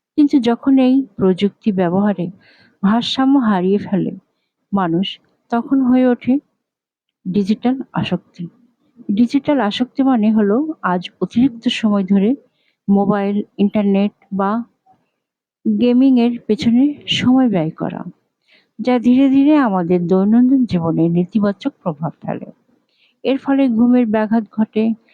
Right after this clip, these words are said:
চোখের সমস্যা দেখা দেয়, মনোযোগের অভাব তৈরি হয়, মানসিক চাপ ও উদ্বেগ বেড়ে যায়, সামাজিক সম্পর্ক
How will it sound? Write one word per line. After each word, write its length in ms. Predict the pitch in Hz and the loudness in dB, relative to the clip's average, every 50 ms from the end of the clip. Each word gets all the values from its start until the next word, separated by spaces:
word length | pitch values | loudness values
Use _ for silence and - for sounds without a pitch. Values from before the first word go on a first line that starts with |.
| _ _ _ _ _ | _ _ _ _ _
চোখের 320 | - 233 220 - - 233 - - - | -2 -2 -2 -2 -2 -4 -4 -2 -4
সমস্যা 420 | - 220 202 208 214 - - - 220 | -4 -2 -2 -2 -2 -2 -2 -2 -2
দেখা 280 | 202 202 202 190 - 208 | -2 -2 -4 -4 -4 -4
দেয়, 260 | 196 202 196 196 202 208 - _ _ _ _ _ _ _ _ _ _ - | -2 -2 0 0 -2 -4 -6 _ _ _ _ _ _ _ _ _ _ -4
মনোযোগের 500 | 247 262 269 277 269 285 285 - 339 339 - - _ - | -2 0 0 0 0 -2 -2 0 -2 -2 -4 -6 _ -4
অভাব 280 | 190 185 196 226 262 262 _ _ | -2 -2 0 0 -2 -4 _ _
তৈরি 280 | - 165 160 160 170 175 160 156 | -2 0 0 0 0 -2 -2 -2
হয়, 180 | 170 - - - _ _ _ _ _ - | -6 -8 -8 -10 _ _ _ _ _ -4
মানসিক 460 | 185 175 170 185 190 - - 202 - - _ | -2 -2 0 -2 -2 -2 -4 -6 -8 -8 _
চাপ 200 | - 202 214 240 - _ _ | -6 -6 -4 -4 -6 _ _
ও 60 | - 175 180 - | -4 -4 -4 -2
উদ্বেগ 400 | - 185 175 170 160 165 226 247 - - | -2 -2 -2 -2 -4 -4 -6 -6 -4 -4
বেড়ে 260 | 156 147 143 151 165 | -4 -2 -2 -2 -4
যায়, 220 | - 160 147 - - _ _ _ _ _ _ _ _ _ - - _ _ _ | -6 -8 -10 -14 -16 _ _ _ _ _ _ _ _ _ -20 -20 _ _ _
সামাজিক 440 | - - 254 240 226 233 233 247 269 - | -6 -4 -2 -2 0 0 0 -2 -2 -2
সম্পর্ক 460 | - 277 269 254 247 - 269 262 - | -2 -2 0 0 0 -2 -4 -4 -2